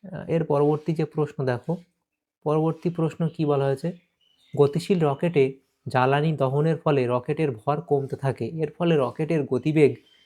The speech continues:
বাড়ে না কমে? তাহলে এটা কি হবে? তাহলে রক-, রকেটের ভর কম, আচ্ছা, রকেটের, গতিশীল রকেটে জ্বালানি দহনের ফলে রকেটের ভর কমতে থাকে, এর ফলে রকেটের গতিবেগ বাড়ে না কমে? তাহলে এটা হবে কি?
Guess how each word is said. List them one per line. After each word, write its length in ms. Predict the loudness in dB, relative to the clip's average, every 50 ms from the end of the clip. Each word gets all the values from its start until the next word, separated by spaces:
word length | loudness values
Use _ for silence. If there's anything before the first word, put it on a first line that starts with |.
| _ _ -6
বাড়ে 380 | -2 2 2 2 2 2 0 0
না 160 | 0 -2 -2
কমে? 380 | -2 -2 -2 -2 -2 -4 -6 -8 _ _ _ _ _ _ -6
তাহলে 240 | -4 -2 0 0 0
এটা 160 | 0 0 -2
কি 180 | -2 -2 -4 -2
হবে? 240 | -2 -4 -4 -6 -8 _ _ _ _ _ _ _ _ _ _ -10 -6 -2
তাহলে 340 | -2 0 0 0 -2 -4 -6 -4
রক-, 320 | 0 2 2 2 2 -2 -4
রকেটের 540 | 0 0 0 0 0 -2 0 0 0 0 0
ভর 320 | -2 0 0 0 0 0
কম, 280 | 0 -4 -4 -4 -4 -4 -8 -12 -10
আচ্ছা, 260 | -10 -8 -6 -6 -2 -2
রকেটের, 640 | -2 -2 0 -2 -2 0 2 2 2 2 0 -4 _ _ _ _ _ _ _ 2
গতিশীল 340 | 2 4 4 4 2 2 2
রকেটে 380 | 2 0 -2 -2 -4 -4 0 0
জ্বালানি 680 | 2 2 2 2 2 2 2 2 2 0 0 -4 -8 _ _ _ _ _ -2 0
দহনের 300 | 0 2 2 0 0 -2
ফলে 260 | -2 0 0 2 2
রকেটের 320 | 0 -2 -2 -2 -2 -2
ভর 180 | -2 -4 -6 -6
কমতে 300 | -6 -6 -8 -8 -8 -8
থাকে, 220 | -6 -6 -4 -2 -4
এর 120 | -4 -4
ফলে 240 | -4 -4 -2 -2 0
রকেটের 360 | -2 -2 -4 -4 -4 -2 -2
গতিবেগ 380 | -2 -2 -2 -2 -2 -2 0 0
বাড়ে 260 | 0 0 -2 -2 -6
না 140 | -8 -10 -8
কমে? 300 | -6 -6 -6 -6 -6 -10 -12 _ _ _ _ _ _ -8
তাহলে 200 | -4 -2 -2 -2
এটা 140 | -2 -2
হবে 200 | -2 -2 -2 -4
কি? 280 | -4 -4 -4 -4 -4